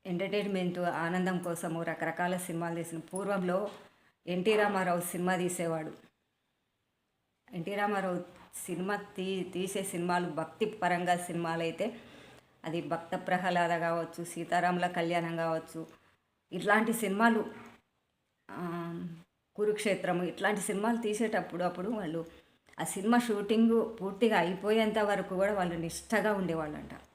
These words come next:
ఆ రాముడు పాత్ర వేసినా, కృష్ణుడు పాత్ర వేసినా, ఏ పాత్రలో అమ్మవారి పాత్ర వేసినా ఆ సినిమా షూటింగ్ అయిపోయేంత వరకు చాలా నిష్ఠగా ఉండేవాళ్ళంట. ఆ, ఈ మాట,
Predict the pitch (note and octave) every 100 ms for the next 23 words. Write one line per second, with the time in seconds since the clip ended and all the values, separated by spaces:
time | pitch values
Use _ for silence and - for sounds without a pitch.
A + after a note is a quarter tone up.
0 | _ _ _ _ _ _ _ _ - -
1 | - - - E3+ E3 E3 F#3+ F#3 F#3 F#3
2 | F#3 F3+ F3+ F#3 F3+ F3+ - - F#3 F3+
3 | F3 F3 F3+ F3 F3 F3 F3 - - -
4 | - - - - _ _ _ _ _ _
5 | _ _ - F#3+ G#3 G3+ G3 G3+ G3 G3+
6 | D#3+ F3 F#3+ F#3+ F#3+ F#3 F3 F#3 F3 E3+
7 | - F3 F3 F3+ F#3 F3 - E3+ E3 E3+
8 | - - - - F#3+ A3 A3+ G#3+ F#3+ G3+
9 | G3 F3+ F3+ F3+ F#3 F3 F3 F3 F3+ A#3
10 | E3+ - G3 G3 F3+ - F#3 F#3+ E3+ E3+
11 | E3+ E3 D#3 G3+ A3 - E3+ E3+ G3 G#3
12 | E3 F#3+